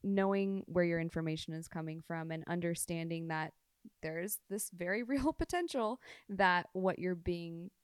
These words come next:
given is not actually the best thing for you. It's just the best thing for whatever pharmaceutical company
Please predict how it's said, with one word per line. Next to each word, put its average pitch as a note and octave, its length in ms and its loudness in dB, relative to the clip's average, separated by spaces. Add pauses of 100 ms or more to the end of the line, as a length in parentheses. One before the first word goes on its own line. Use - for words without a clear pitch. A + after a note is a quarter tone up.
(120)
given E3 400 0
is E3+ 180 -2
not E3 160 -2
actually D#3+ 360 -2
the E3 100 -2
best D#3 300 -2
thing A#3 180 6
for G3 160 0
you. D#3+ 380 2
It's - 180 -2
just D#3+ 220 -4
the D#3+ 80 -2
best C3+ 220 -6
thing D#3+ 180 -6
for D#3+ 160 -4
whatever D#3 300 -4
pharmaceutical - 600 -8
company - 400 -10